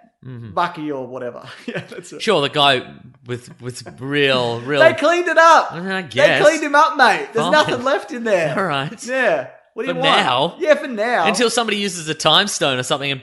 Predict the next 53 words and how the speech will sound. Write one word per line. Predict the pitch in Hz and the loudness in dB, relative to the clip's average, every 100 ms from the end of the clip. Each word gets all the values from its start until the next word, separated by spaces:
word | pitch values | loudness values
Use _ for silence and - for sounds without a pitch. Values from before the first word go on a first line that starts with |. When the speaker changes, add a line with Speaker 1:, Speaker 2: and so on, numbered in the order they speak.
| - | -2
Speaker 1:
puts | 196 - | -2 0
it | |
all | 151 | 0
back | 135 131 127 | 4 2 2
in | 165 | -2
there. | 123 110 | 0 2
Speaker 2:
But | 269 | 4
how | |
do | 320 | 4
you | 302 | 2
know | 285 | 2
Speaker 1:
Or | 240 | 4
Speaker 2:
some- | 220 | 4
Speaker 1:
a | 190 | 2
mind | 175 165 165 170 180 | 4 6 6 4 -2
stone. | - 160 147 170 220 | 0 2 2 0 -2
Speaker 2:
But | 277 - | -8 -2
somebody, | 302 294 277 262 - _ | 0 0 -2 -4 -12 _
like, | 247 233 - - 185 | -6 -6 -8 -18 -2
Doctor | 277 277 233 | -2 -2 -6
Strange | - 208 202 | -4 -4 -6
could | 196 175 | -12 -12
probably | 196 175 | -10 -10
kill | 170 - 185 | -10 -10 -6
everybody | 165 151 147 139 | -6 -6 -8 -8
in | 135 | -10
that | 123 | -12
committee | - 131 135 160 | -14 -14 -14 -14
if | |
he | 143 | -14
wanted | 131 143 165 | -12 -12 -12
to. | 208 226 277 - | -10 -10 -10 -16
Speaker 1:
Probably | - 226 202 | -8 -4 -2
shouldn't | 226 190 | -2 -4
put | 196 202 | -2 0
him | 196 | 0
on | |
the | 185 | -2
committee | - 170 214 214 | -2 -2 -2 0
then. | 135 113 | 0 4
Speaker 2:
<laughs> | |
Oh, | 165 | 4
you, | 247 349 | 2 0
you | 262 247 370 | -2 0 0
suggested | - 190 220 262 233 | -2 -2 0 0 -2
the | 214 | -2
Illuminati. | 214 214 190 175 196 196 147 143 143 _ | 0 0 0 -2 0 0 -4 -12 -18 _
Speaker 1:
Hmm. | 131 139 127 117 107 104 101 _ | -20 -18 -18 -16 -14 -16 -18 _
Speaker 2:
Anyway, | 131 120 104 117 | -14 -12 -12 -14
I | - | -10
don't | 135 | -8
know. | 147 156 113 - _ | -6 -6 -8 -12 _
Speaker 1:
Yeah. | 117 123 123 | -4 -4 -4